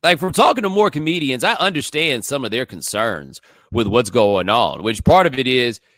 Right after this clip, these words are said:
"Hey, man, we go to clubs to work this material out and figure out the tone. The only way that I can do that is in front of an audience."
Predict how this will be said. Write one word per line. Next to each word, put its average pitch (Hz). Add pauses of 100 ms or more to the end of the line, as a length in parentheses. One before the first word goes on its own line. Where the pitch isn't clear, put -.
"Hey, 160
man, 131
we 127
go 156
to 156
clubs 156
to 131
work 120
this 139
material 127
out 139
and 98
figure 135
out 127
the 98
tone. 123
The 104
only 156
way 143
that 123
I 131
can 104
do 127
that 95 (380)
is 135
in 127
front 143
of 120
an 110
audience." 117